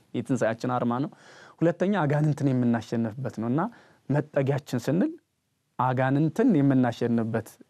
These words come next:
መጠጊያችን ነው። እሱን ተጠግተን አጋንንትን ድል ስለምንል፣ ኃይላችን ስንል ማሸነፋችን ነው። መጠጊያችንም ማሸነፊያችንም።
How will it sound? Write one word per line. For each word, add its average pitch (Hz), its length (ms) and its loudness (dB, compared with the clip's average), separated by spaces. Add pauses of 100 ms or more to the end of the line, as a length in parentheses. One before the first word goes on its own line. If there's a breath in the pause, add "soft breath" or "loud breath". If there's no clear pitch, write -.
(140)
መጠጊያችን 123 600 -2
ነው። 113 80 0
እሱን 117 200 -2
ተጠግተን 123 480 -2
አጋንንትን 117 500 -2
ድል 104 160 -4
ስለምንል፣ 104 440 -2
ኃይላችን 156 500 0
ስንል 185 280 -2 (320 loud breath)
ማሸነፋችን 123 840 -2
ነው። - 100 -12 (220)
መጠጊያችንም 127 680 -2 (240)
ማሸነፊያችንም። 110 760 -4